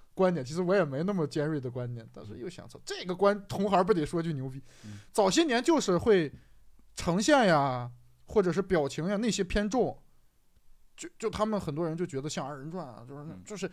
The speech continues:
Speaker 1: 你这不就是靠情绪顶吗？
Speaker 2: 嗯。
Speaker 1: 你不就是靠感染力吗？你段子没什么内涵，
Speaker 2: 嗯。
Speaker 1: 就有，会有人说这些。
Speaker 2: 嗯。
Speaker 1: 然后我其实一开始还挺难过的。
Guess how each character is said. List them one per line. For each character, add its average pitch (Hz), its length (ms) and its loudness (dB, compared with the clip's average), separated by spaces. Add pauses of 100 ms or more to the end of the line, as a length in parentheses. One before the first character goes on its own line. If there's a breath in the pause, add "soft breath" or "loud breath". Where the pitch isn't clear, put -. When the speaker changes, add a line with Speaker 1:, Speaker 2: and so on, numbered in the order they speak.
(220 loud breath)
Speaker 1:
你 185 220 -2
这 339 100 2
不 359 160 0
就 381 140 4
是 285 120 0
靠 311 200 2
情 247 240 -4
绪 311 120 -2
顶 185 400 -2
吗？ 170 260 0 (100)
Speaker 2:
嗯。 107 200 -12 (180)
Speaker 1:
你 190 180 0
不 196 120 0
就 294 140 0
是 247 80 -2
靠 - 180 2
感 190 240 2
染 208 160 0
力 156 140 -2
吗？ 143 140 -6
你 156 120 -4
段 285 240 0
子 180 80 -2
没 170 240 -2
什 170 160 -6
么 117 120 -10
内 135 120 -8
涵， - 240 -16 (100)
Speaker 2:
嗯。 107 80 -12
Speaker 1:
就 147 60 -10
有， 135 120 -6
会 262 180 -8
有 123 100 -4
人 107 220 -10
说 113 180 -14
这 104 140 -14
些。 - 180 -20 (120)
Speaker 2:
嗯。 98 200 -14 (960)
Speaker 1:
然 98 160 -14
后 98 140 -12 (160)
我 104 240 -12
其 139 200 -14
实 147 200 -10
一 156 100 -12
开 151 180 -10
始 131 80 -14
还 117 120 -10
挺 120 180 -16
难 98 160 -18
过 110 160 -14
的。 - 60 -20